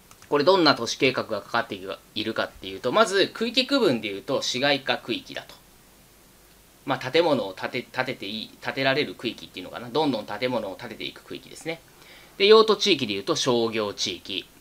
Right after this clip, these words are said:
まあ、ビルをいっぱい建てる、えー、地域だということですね。で、建蔽率は八十パー、容積率は八百パーと。で、高度地区もこうかかってきてると。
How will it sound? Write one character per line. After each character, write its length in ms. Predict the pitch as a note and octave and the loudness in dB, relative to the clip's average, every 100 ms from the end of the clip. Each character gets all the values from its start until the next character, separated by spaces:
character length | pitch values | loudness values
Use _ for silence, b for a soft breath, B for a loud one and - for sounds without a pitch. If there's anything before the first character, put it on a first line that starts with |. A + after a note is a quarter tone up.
| - | -2
ま 100 | - | 0
あ、 20 | |
ビ 140 | C3+ F#3 | 2 2
ル 180 | C#3 - _ - - - - - - | 2 0 _ -20 -20 -20 -20 -18 4
を 180 | G#3 | 6
い 60 | A#3 | 6
っ 20 | |
ぱ 160 | - A#2+ | 2 0
い 40 | |
建 120 | A#2 | 0
て 100 | B2+ | -4
る、 140 | A#2+ - _ - | -6 -8 _ -4
え 720 | G#2 F#2+ F#2 F2 D2 C2 - | -4 -2 -2 -2 -4 -6 -6
ー、 40 | |
地 140 | - A2+ | -6 -6
域 140 | - | -8
だ 80 | F2+ | -12
と 140 | D2+ | -10
い 40 | F2+ | -12
う 20 | |
こ 80 | - | -14
と 40 | |
で 40 | - | -14
す 100 | - | -12
ね。 140 | D#3 - - - - | -12 -14 -20 -14 -6
で、 120 | D#3+ | 0
建 200 | E3+ D#3+ | 0 2
蔽 120 | D#3 | 0
率 180 | A2+ - | 2 0
は 60 | |
八 180 | A2+ - | -2 -6
十 140 | A2 G2 | -8 -8
パ 180 | - | -6
ー、 40 | F#2+ | -2
容 180 | B2 C3 | -2 -2
積 180 | C3+ | -2
率 160 | B2 - | -4 -4
は 80 | F#2+ | -8
八 160 | F#2 - | -8 -8
百 200 | F#2 - | -10 -8
パ 80 | |
ー 80 | - | -10
と。 80 | - - B B B B B - | -12 -20 B B B B B 6
で、 200 | F3 C#3+ | 6 6
高 260 | - G3+ | 2 4
度 100 | G3 | 4
地 140 | F#3 - | 2 2
区 100 | E3+ | 4
も 140 | C#3+ | 4
こ 100 | A2+ | 0
う 40 | |
か 120 | - B2+ | -6 -2
か 100 | A#2 | -2
っ 80 | |
て 80 | - | -2
き 80 | E2+ | -12
て 60 | A#1+ | -14
る 100 | - | -14
と。 100 | - | -18